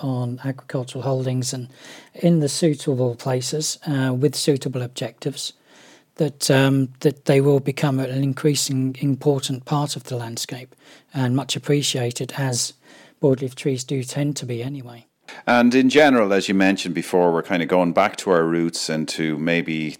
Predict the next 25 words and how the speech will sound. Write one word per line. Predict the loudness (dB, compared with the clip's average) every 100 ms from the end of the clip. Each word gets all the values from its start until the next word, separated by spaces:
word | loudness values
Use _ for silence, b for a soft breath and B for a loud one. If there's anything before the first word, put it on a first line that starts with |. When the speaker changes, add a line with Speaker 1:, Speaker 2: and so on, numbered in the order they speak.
| -8
Speaker 2:
a | -4
woodland | 0 0 0 -2 -2
situation | -6 -4 -2 0 -2 -4
that | -6 -6
we | -4
had | -2 -2 -4 -10 -10
a | -6
hundred | -4 -4 -4 -6
plus | -2 -2 -2
years | -4 -4 -4
ago. | -2 -2 -2 -8 -20 _ _ B B B B
Speaker 1:
Yeah, | 6 6 6
I, | 4 4 2
I | 2 2
would | 2
hope | 0 -2 -2
so. | -4 -4
I | -2 -2
mean, | -2
it's, | -2 -2 0
um, | 2 2 -2 -4
it's | -6 2
certainly | 4 4 2 0
something | 0 0 0 0
that, | 0 -2 -8